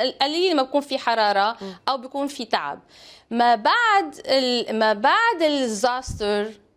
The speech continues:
Speaker 1: ممكن يصير في عنا مضاعفات، وعادة اللي بيصير عندهم مضاعفات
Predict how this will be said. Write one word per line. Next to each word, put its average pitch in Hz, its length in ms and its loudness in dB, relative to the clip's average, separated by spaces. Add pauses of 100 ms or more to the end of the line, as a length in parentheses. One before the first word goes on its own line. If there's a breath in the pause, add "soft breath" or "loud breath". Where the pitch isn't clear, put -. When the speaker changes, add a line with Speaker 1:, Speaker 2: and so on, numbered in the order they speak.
(140)
Speaker 1:
ممكن 320 500 2
يصير 285 320 -2
في 262 200 -6
عنا 233 420 -2
مضاعفات، 196 760 0 (120)
وعادة 285 580 0
اللي 254 160 -4
بيصير 262 280 -6
عندهم 247 340 -2
مضاعفات 208 640 0